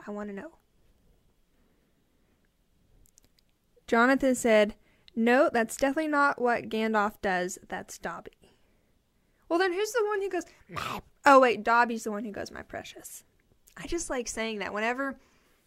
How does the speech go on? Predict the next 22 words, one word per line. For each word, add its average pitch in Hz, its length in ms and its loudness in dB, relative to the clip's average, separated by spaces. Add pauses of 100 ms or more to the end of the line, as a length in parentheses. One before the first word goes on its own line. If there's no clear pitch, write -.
(240)
I 240 100 -2
get 262 140 2
an 233 80 -2
opportunity 220 640 -2
to 214 80 -8
say 208 200 -6
that 214 120 -8
to - 60 -14
somebody, 247 360 -8
I 226 60 -12
go, - 140 -10 (520)
"My - 380 -12
precious." - 480 -20 (2500)
How 294 140 -6
creepy - 420 -10
was - 160 -10
that - 220 -6
from 208 160 -14
a 202 60 -12
one 208 220 -16
to - 100 -18
ten? - 320 -12